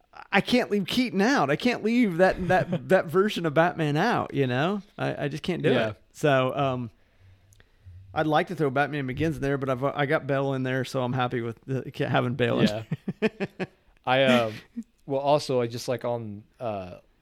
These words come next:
Speaker 2: the topic of, like, Batman and Keaton, they also showed, like, the new Flash trailer at CinemaCon.
Speaker 1: That guy's not gonna
Speaker 2: But
Speaker 1: have a, he's not gonna have a career, dude.
Speaker 2: No,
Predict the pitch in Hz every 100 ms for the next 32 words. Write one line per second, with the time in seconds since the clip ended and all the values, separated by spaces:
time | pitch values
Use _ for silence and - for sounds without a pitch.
0 | _ - 117 - 120 104 90 92 87 -
1 | 101 104 104 87 90 - 123 - 85 92
2 | - _ _ - 123 127 139 - 127 -
3 | 120 123 117 113 104 - - 120 113 120
4 | - 110 110 110 - - 120 127 127 -
5 | 110 117 - 123 120 131 156 156 175 -
6 | _ _ 165 208 156 131 127 139 131 120
7 | 113 - 127 220 180 135 127 107 127 147
8 | 123 113 131 - 143 117 98 104